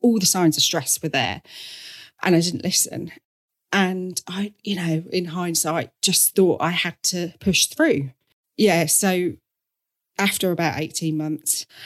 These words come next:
oh God, and in that time, you know, if I think about some of the things I did, so, you know, I s-, I, I worked from home a lot of the time, so work were really good, they were supportive. But if I had to go for, to a retailer meeting,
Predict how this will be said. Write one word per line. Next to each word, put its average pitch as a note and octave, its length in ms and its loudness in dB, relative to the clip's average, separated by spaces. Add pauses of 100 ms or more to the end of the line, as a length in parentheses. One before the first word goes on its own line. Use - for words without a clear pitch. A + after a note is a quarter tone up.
(180)
oh F3 180 4
God, E3+ 240 -6
and D#3+ 220 -2
in G3+ 160 6
that F3 240 0
time, E3 580 -4
you E3 80 -6
know, D3 100 -2
if D3+ 200 -6
I F3+ 80 -6
think A3+ 400 0
about F3+ 240 2
some F3 160 -2
of D#3+ 80 -4
the D#3+ 60 -8
things E3 280 -2
I E3 120 -4
did, D#3+ 440 2
so, E3 380 0 (840)
you A3+ 80 4
know, F3+ 120 6
I - 20 4
s-, E3+ 220 0
I, F#3+ 340 2
I G#3 80 4
worked C4 240 4
from G3+ 120 2
home F#3+ 280 -2
a F#3 40 -4
lot - 120 -4
of - 80 -10
the - 80 -12
time, E3 400 -2
so F#3+ 140 0
work F3 260 0
were E3 80 -2
really D#3+ 220 -2
good, D#3 320 2
they D#3 80 -8
were C#3+ 80 -8
supportive. E3+ 920 -2 (360)
But - 160 2
if A3+ 100 4
I G#3+ 60 0
had G3+ 100 0
to - 80 -2
go F#3+ 120 0
for, F#3+ 200 -2
to - 280 0
a - 20 0
retailer E3+ 480 -2
meeting, F3+ 680 0